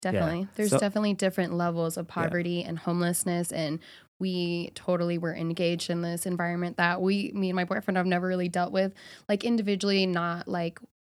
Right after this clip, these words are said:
Speaker 1: like, not having a home. Like, we've had problems like that, but not living in our car. And that's
Speaker 2: Mm-hmm.
Speaker 1: what this is about, is literally us living in our car. So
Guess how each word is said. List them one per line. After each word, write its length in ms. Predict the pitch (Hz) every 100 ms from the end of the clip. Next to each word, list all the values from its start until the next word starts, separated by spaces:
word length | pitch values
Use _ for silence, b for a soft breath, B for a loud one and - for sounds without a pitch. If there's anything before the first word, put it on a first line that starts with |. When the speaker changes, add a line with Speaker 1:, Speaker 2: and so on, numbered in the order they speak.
| -
Speaker 1:
like, 180 | 180 180
not 160 | 175
having 260 | 185 180 170
a 60 |
home. 480 | 165 175 170 175 175
Like, 220 | 180 170
we've 160 | 180 170
had 260 | 180 175 -
problems 260 | 175 170
like 180 | 170 170
that, 180 | 170 196
but 100 | 175
not 260 | 175 175 -
living 400 | 170 185 180 170
in 120 | 165
our 140 | 170
car. 420 | 175 - 165 175 175 b b -
And 80 |
that's 160 | 180 -
Speaker 2:
Mm-hmm. 100 | -
Speaker 1:
what 80 | 170
this 160 | 170 -
is 100 | 175
about, 360 | 175 180 180
is 180 | 180 175
literally 340 | 190 175 170 170
us 180 | 170
living 360 | 175 170 170 165
in 120 | 165
our 140 | 165 175
car. 340 | 143 92 175
So 420 | - 185 143 175